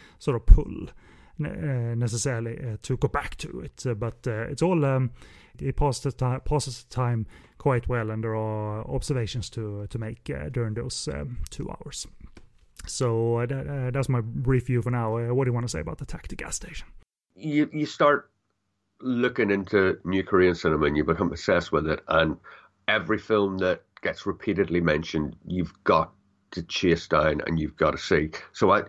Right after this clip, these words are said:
Speaker 2: I did that way back in the day with Attack the Gas Station, and I have to say, the first time I watched it, I, I wasn't disappointed, but I wasn't actually, you know, jumping out of my chair either. It's, it's okay.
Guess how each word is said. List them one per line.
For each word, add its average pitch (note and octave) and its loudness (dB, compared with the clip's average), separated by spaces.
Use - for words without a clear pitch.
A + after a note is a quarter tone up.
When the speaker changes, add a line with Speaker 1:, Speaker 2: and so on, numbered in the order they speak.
Speaker 2:
I G#2 2
did G2+ 0
that F2 2
way G2+ 4
back F2+ -2
in D#2+ -8
the F2 -4
day E2 -4
with E2 -4
Attack - -10
the - -14
Gas D#2+ -2
Station, D2+ -6
and F2 0
I F2+ 4
have G2+ 2
to E2 -12
say, A2 2
the G2 2
first A2 0
time G2+ 2
I G2 4
watched G#2 0
it, G#2+ 0
I, - -12
I C#3+ 6
wasn't E3 0
disappointed, C#3 -2
but A#2 4
I A2 4
wasn't A2+ 2
actually, G2 -2
you G2+ -2
know, F#2+ 0
jumping F2+ 0
out F2 4
of E2 -2
my E2+ 4
chair F#2+ 0
either. F#2 0
It's, - -4
it's A2 0
okay. B2+ -2